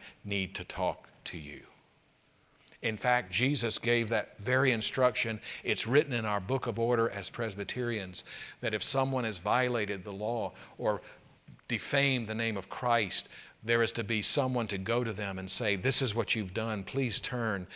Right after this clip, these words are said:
and turn back to God." And if they, they resist, they say, "I don't want to hear this," then you take a witness and you go back again and say, "We want to give you one more chance to, to repent."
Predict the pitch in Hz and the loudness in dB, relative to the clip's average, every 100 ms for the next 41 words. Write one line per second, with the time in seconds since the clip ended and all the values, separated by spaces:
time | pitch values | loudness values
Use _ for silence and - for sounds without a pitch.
0 | - - 107 95 - 123 135 107 104 98 | -14 -6 -6 -4 -8 -4 -2 0 0 0
1 | 107 90 107 107 95 101 92 113 104 - | -6 -4 -2 0 -2 -4 -2 0 0 -4
2 | - - 123 107 107 107 139 101 - 101 | -14 -2 0 0 0 4 4 4 0 0
3 | 127 104 107 131 113 101 - 131 123 92 | 0 4 4 4 0 -4 -4 0 0 0
4 | 85 - - - - 120 117 113 117 123 | -4 -4 -6 -12 -4 0 0 0 0 0
5 | 113 110 135 175 120 98 - 107 101 110 | 2 2 2 2 -2 -2 -2 0 0 0
6 | 107 117 113 107 101 123 113 104 - 107 | 2 2 2 -2 0 0 0 -2 0 0
7 | 113 120 104 98 113 110 107 139 143 127 | 2 0 0 -2 0 0 2 2 4 4
8 | 113 - 151 135 104 - - - - - | 4 2 4 0 0 -6 -8 -12 -8 -4
9 | 117 - - - 131 107 107 - 139 160 | -4 -6 -6 -2 -2 -2 -4 -4 0 2
10 | 127 98 | 2 -2